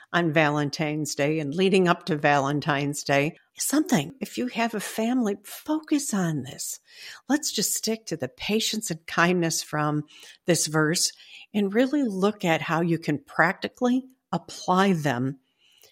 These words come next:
not only for Valentine's Day, but for always,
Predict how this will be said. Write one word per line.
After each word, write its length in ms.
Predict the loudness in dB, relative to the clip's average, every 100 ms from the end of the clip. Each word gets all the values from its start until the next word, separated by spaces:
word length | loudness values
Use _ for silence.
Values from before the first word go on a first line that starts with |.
| _
not 200 | 4 4
only 260 | 4 0 -2
for 200 | -4 -2
Valentine's 760 | 0 0 -2 -4 -4 -4 -4
Day, 220 | -2 -2
but 240 | -2 -6 -4
for 180 | -2 0
always, 580 | 0 -2 -6 -8 -12